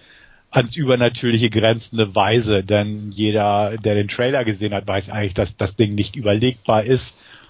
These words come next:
und was dann auch durch diese Acid-Geschichte, also sie schmeißt sich dann Drogen ein, äh, und so weiter, mitgeschwungen wird, äh, sowohl inszenatorisch, allein die Szene, was sie da fantasiert, als auch dann darüber hinaus, was sie einfach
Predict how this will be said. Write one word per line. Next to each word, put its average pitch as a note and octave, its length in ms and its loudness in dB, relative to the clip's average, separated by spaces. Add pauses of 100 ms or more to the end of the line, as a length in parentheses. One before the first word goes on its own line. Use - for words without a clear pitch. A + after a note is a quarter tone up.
(160)
und A2 400 -2
was G#2+ 180 0
dann A#2+ 160 0
auch A2+ 260 0
durch A2+ 160 -2
diese A2 280 0
Acid-Geschichte, B2 920 0
also G2+ 140 -2
sie G2+ 100 -10
schmeißt G#2+ 340 0
sich A2 120 -6
dann G#2 160 0
Drogen A2+ 360 0
ein, A2 360 0
äh, - 40 -6
und G#2+ 540 0
so G#2 140 -6
weiter, A2+ 420 2 (560)
mitgeschwungen B2+ 840 -2
wird, A#2+ 360 0
äh, A2 540 0 (240)
sowohl A#2 340 2
inszenatorisch, A#2+ 880 0
allein G#2+ 260 2
die A2 80 0
Szene, A2 380 2
was G#2+ 160 0
sie A#2 80 0
da G#2 140 2
fantasiert, A2+ 720 0 (480)
als A#2 160 -4
auch A#2+ 220 0
dann A2 180 0
darüber G#2+ 380 2
hinaus, A2 460 0
was G2 200 -4
sie A2 140 0
einfach G2+ 400 -2